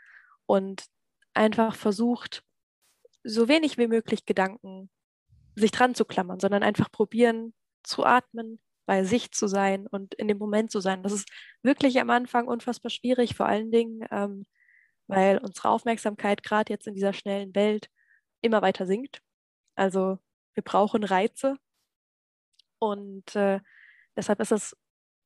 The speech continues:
eine unfassbar tolle Sache, wenn man das kann und sich wieder so finden kann. Und grad unruhige Leute, ähm, oder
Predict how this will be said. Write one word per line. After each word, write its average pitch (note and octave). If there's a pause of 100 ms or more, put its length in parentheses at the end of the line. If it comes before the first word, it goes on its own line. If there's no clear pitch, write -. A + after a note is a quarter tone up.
(320)
eine G#3 (100)
unfassbar D4
tolle C4
Sache, G3+
wenn F#3+
man G#3
das A3+
kann G3
und G3
sich -
wieder G#3
so G3
finden A#3+
kann. F#3 (720)
Und G3
grad G#3+
unruhige B3+
Leute, A3 (640)
ähm, F#3+ (760)
oder G3